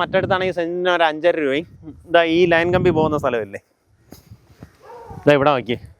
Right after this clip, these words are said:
ഇത് മറ്റേ വിഴിഞ്ഞത്തേക്കുള്ള, ആ, ടു ട്വന്റി കെ വിയുടെ ലൈനാണ് പോകുന്നത് കേട്ടോ.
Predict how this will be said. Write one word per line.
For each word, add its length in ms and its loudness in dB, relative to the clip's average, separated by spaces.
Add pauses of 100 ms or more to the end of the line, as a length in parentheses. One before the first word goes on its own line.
(340)
ഇത് 160 6
മറ്റേ 220 0
വിഴിഞ്ഞത്തേക്കുള്ള, 760 0 (680)
ആ, 100 4 (320)
ടു 60 6 (100)
ട്വന്റി 280 2
കെ 140 2
വിയുടെ 180 0 (120)
ലൈനാണ് 340 0
പോകുന്നത് 280 -4
കേട്ടോ. 200 -4